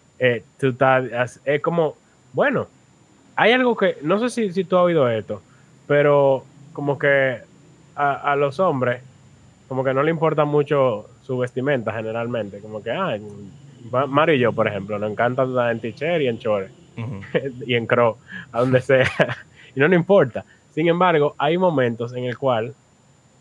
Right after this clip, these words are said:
Speaker 1: eh, mi esposa me dice de que, "No, no, tú no puedes salir así para tal sitio." Y yo dije, "Pero eso no es nada, o sea,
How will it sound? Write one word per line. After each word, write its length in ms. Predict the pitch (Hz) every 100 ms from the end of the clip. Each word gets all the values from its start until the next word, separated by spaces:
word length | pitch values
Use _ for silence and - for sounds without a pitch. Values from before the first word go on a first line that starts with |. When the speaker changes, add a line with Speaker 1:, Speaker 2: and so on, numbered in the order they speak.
| -
Speaker 1:
eh, 200 | 120 120
mi 120 | 120 123
esposa 360 | - 143 131
me 100 | 113
dice 140 | 113 117
de 100 | 113
que, 120 | 104
"No, 160 | 127 151
no, 180 | 147 107
tú 120 | 117
no 100 | 127
puedes 240 | 135 135
salir 200 | 127 123
así 160 | 120 120
para 180 | 107 104
tal 140 | 107
sitio." 300 | 110 92 104
Y 40 | 110
yo 100 | 120
dije, 360 | 117 113 104 - _ _ _ -
"Pero 460 | 131 127 123 107 - - - 120
eso 200 | 127 165
no 120 | 175
es 60 |
nada, 300 | 156 190 107 101
o 40 |
sea, 300 | 127 107